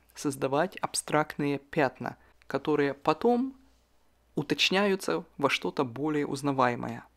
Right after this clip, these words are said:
А это на следующий день, и на этих фотографиях примерно девять, может быть, десять утра.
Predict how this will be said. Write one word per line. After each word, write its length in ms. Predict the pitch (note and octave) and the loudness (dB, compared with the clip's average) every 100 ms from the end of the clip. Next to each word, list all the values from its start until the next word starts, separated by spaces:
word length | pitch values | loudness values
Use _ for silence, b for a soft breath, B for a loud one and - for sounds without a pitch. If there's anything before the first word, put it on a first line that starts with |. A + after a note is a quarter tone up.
| _ | _
А 120 | D#3 | 2
это 220 | E3 D#3+ | 2 2
на 140 | D#3 E3 | 0 0
следующий 500 | - D3+ C3 - C#3+ | 2 0 2 -4 -4
день, 500 | D3 G#3+ A#3 A#3 A3+ | -4 -4 -4 -8 -8
и 320 | D#3+ D3+ D3 | -6 -6 -6
на 120 | D3 | -2
этих 260 | D3+ C#3+ - | -2 -2 -4
фотографиях 720 | D3 D3 C#3+ D#3 D3+ C#3+ - | -2 -2 -2 -2 0 -2 -2
примерно 560 | - C#3 C#3 B2+ C3 C3 | -6 -2 -2 -2 -4 -6
девять, 640 | A#2+ C#3 D3 C3+ C3+ - - | -4 -2 0 -2 -6 -14 -12
может 320 | C3+ C3+ C#3+ | -8 -8 -8
быть, 220 | C#3+ B2+ | -10 -10
десять 400 | C3 C#3 - C#3+ | -6 -4 -4 -12
утра. 400 | - - C#3+ - | -12 -8 -8 -8